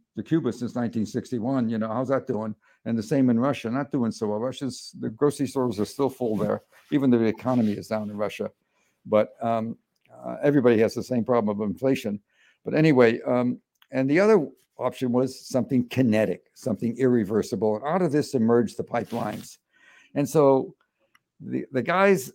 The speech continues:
in the community start thinking about how to do it, but they pass the word along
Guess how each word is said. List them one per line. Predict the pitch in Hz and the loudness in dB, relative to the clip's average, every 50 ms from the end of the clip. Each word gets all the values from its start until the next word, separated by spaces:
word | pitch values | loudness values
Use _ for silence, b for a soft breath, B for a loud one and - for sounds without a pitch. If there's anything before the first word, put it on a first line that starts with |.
| _ _ _ | _ _ _
in | 160 151 143 | -4 0 0
the | 143 135 | -2 -2
community | - 151 147 147 156 160 156 143 131 120 117 113 - - _ _ _ _ _ _ _ _ - | 0 0 2 2 4 4 4 4 4 2 0 0 -6 -14 _ _ _ _ _ _ _ _ -20
start | - - 156 147 143 147 | -6 -2 0 0 0 0
thinking | - 170 139 156 143 | -2 2 2 4 4
about | 135 127 123 104 | 6 4 4 4
how | 101 123 131 | 4 2 2
to | 123 120 | 2 2
do | 101 120 120 120 | 2 4 4 4
it, | 120 120 | 4 2
but | - 123 120 | 0 -4 0
they | - 131 | 0 0
pass | 127 127 - 175 190 180 170 - | 0 0 -2 -2 -2 -2 -4 -4
the | - 170 | -4 -2
word | 147 143 147 147 135 | 0 2 0 2 2
along | 127 117 113 110 113 113 113 113 127 - | 0 0 0 0 0 0 0 0 -2 -4